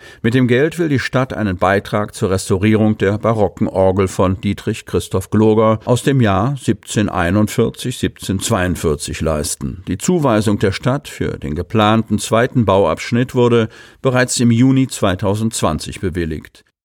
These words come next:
Der erste Bauabschnitt in Höhe von eins Komma eins drei sechs Millionen Euro wurde dank zahlreicher Mittelgeber bereits finanziert, von der Evangelisch-Lutherischen Landeskirche Hannover genehmigt und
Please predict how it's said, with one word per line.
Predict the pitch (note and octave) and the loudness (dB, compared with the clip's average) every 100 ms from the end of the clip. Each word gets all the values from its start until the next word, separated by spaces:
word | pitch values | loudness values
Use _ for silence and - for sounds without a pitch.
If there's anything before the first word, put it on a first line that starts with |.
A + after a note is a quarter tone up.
| _ _ | _ _
Der | A2+ G#2 A2 | 2 2 0
erste | A#2+ A#2+ A#2+ C#3+ | 0 0 0 -2
Bauabschnitt | A#2+ B2+ C3 C3+ - D#3+ E3 - | 0 2 0 -2 -4 -4 -4 -4
in | C#3 C#3 | -2 0
Höhe | C#3 C3 | 2 2
von | B2+ C3+ A#2+ A#2 | 0 0 2 0
eins | - C#3 C#3 - | -2 -2 -4 -4
Komma | C#3 B2 - | -2 0 -2
eins | B2 C3+ - | -4 -6 -6
drei | A#2+ A#2 | -2 -2
sechs | A#2+ - - | -2 -4 0
Millionen | A#2+ G#2+ G2 G2 | 2 2 2 0
Euro | A2+ A2 A2+ A#2+ | 2 2 4 4
wurde | A#2 A2 | 4 2
dank | G2+ G2 G2+ - | 0 0 -2 -4
zahlreicher | - B2 A#2+ A2 G2+ - F2+ | -2 0 0 0 -2 0 0
Mittelgeber | F2+ A#2+ G#2+ G#2 G2+ G#2 G#2+ | 0 0 2 2 2 2 0
bereits | A#2+ G#2 F2 - - | -2 -2 -2 -4 -8
finanziert, | G2+ E2+ D#2 - A2 G2+ C3 C3+ | -6 -4 -6 -4 0 0 -2 -6
von | - - F#2 F2+ | -16 -12 -8 -4
der | E2 D#2 - F#2+ | -4 -4 -6 -6
Evangelisch-Lutherischen | F#2+ F#2+ G#2+ A2+ A2 - G#2+ A#2 - G2+ - G2+ | -2 0 2 4 2 0 0 0 0 -2 0 2
Landeskirche | A2 F#2+ - - G#2 F#2 | 2 2 0 0 0 0
Hannover | F2+ G2+ G2 F#2+ | 2 2 2 0
genehmigt | F2+ G#2+ C3 C#3 - | 0 2 2 0 0
und | A#2+ A#2+ A2+ | 2 2 0